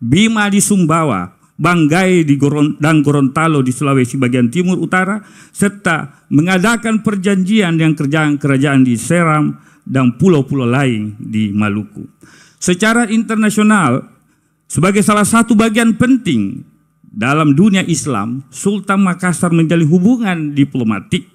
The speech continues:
perdagangan yang erat dengan kerajaan-kerajaan di Banten, Aceh, Indonesia bagian barat, Golkonda di India, dan Kekaisaran Ottoman di Timur Tengah.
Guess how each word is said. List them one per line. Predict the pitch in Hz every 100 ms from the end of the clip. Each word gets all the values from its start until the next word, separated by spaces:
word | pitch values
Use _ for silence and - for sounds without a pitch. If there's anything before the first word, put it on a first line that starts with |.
| _ _ _ _
perdagangan | 139 123 123 120 147 147 135
yang | 123 127
erat | 117 139 139 143
dengan | - 127 131
kerajaan-kerajaan | 131 135 180 123 143 143 135 147 131 123
di | 104
Banten, | 101 139 151 160 156 - - - -
Aceh, | 151 170 - 175 175 170 -
Indonesia | - 143 165 160
bagian | 165 156 160 160
barat, | 160 170 175 - - - -
Golkonda | 143 190 196 196 247 247 202
di | 190 202
India, | 185 131 113 107 - _ _
dan | - 127 143 123 110 107 _
Kekaisaran | 139 127 120 113 139 139 120 120
Ottoman | 117 - 113 123 110 101 107
di | 107
Timur | 156 127 98
Tengah. | - 92 92